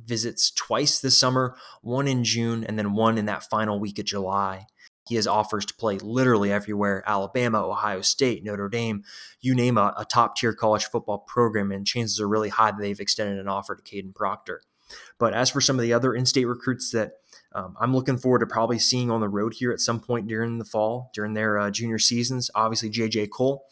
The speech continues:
quarterback that plays for Ankeny. Of course, his dad played for Iowa State and kicked for Iowa State. Um, he was one that earned a camp offer. Excited to see him play at some point this fall. Jamison Patton is a, uh, someone that plays for Roosevelt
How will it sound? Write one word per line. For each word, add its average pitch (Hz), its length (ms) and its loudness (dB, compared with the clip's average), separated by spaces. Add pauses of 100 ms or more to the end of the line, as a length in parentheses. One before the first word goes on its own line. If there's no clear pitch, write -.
(200)
quarterback 117 500 2 (280)
that 110 180 -12
plays 117 200 0
for - 200 -8
Ankeny. 135 400 -6 (240)
Of - 120 -16
course, 110 280 -2
his 110 200 -2
dad 110 420 -2 (340)
played 120 300 -2
for 123 180 2
Iowa 127 240 4
State 131 280 0
and 202 120 -10
kicked - 200 -10
for 131 200 0
Iowa 123 240 -2
State. 131 400 -2 (440)
Um, 95 220 -6
he 120 140 0
was 117 100 2
one 113 200 2
that 110 120 2
earned 110 220 0
a 98 40 -8
camp 127 340 -2
offer. 117 460 2 (200)
Excited 117 400 0
to 104 60 -8
see 104 200 0
him 127 140 0
play 117 180 2
at 85 100 -6
some 117 180 0
point 110 220 -2
this 107 160 -2
fall. 104 440 0 (180)
Jamison 110 420 -2
Patton 123 500 0 (280)
is 117 180 -4
a, 101 340 -2
uh, - 340 -18 (340)
someone 123 260 0
that 110 120 -4
plays 113 200 0
for 104 120 -2
Roosevelt 117 640 2